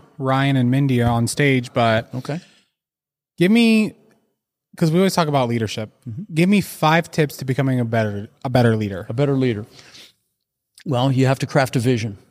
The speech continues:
Speaker 1: Mm-hmm.
Speaker 2: Okay. Starts with that. You have to get, you know, you have to be able to communicate that vision to inspire the people you're leading.
Speaker 1: Mm-hmm.
Speaker 2: You have to manage your focus. Okay. I talked about this from stage. As a leader, you've gotta manage your focus. And if you get caught up in the crap that's on the news,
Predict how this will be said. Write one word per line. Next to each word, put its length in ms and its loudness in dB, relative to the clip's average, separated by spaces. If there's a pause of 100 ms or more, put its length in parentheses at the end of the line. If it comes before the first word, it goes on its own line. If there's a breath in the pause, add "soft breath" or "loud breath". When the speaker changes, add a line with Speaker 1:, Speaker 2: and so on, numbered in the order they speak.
(360)
Speaker 1:
Mm-hmm. 260 2
Speaker 2:
Okay. 320 -2
Starts 360 -2
with 120 -4
that. 260 -2
You 80 -2
have 220 0
to 80 -2
get, 180 -2 (380 loud breath)
you 60 -4
know, 40 2
you 120 2
have 180 0
to 80 -4
be 140 0
able 160 0
to 60 -8
communicate 720 0
that 140 -2
vision 360 -4
to 120 -8
inspire 640 0 (760 soft breath)
the 60 2
people 300 -2
you're 140 -2
leading. 380 0 (200)
Speaker 1:
Mm-hmm. 400 -4
Speaker 2:
You 100 0
have 180 0
to 80 0
manage 420 2
your 80 0
focus. 580 -2 (140)
Okay. 220 -2
I 60 0
talked 260 -2
about 220 -2
this 140 0
from 140 0
stage. 420 -2
As 140 -2
a 80 0
leader, 340 2
you've 200 -2
gotta 220 0
manage 320 0
your 80 -4
focus. 420 -2
And 80 -4
if 100 -6
you 60 -2
get 160 -4
caught 220 -2
up 100 -4
in 60 -2
the 80 -4
crap 320 -4
that's 180 -6
on 120 0
the 60 2
news, 380 0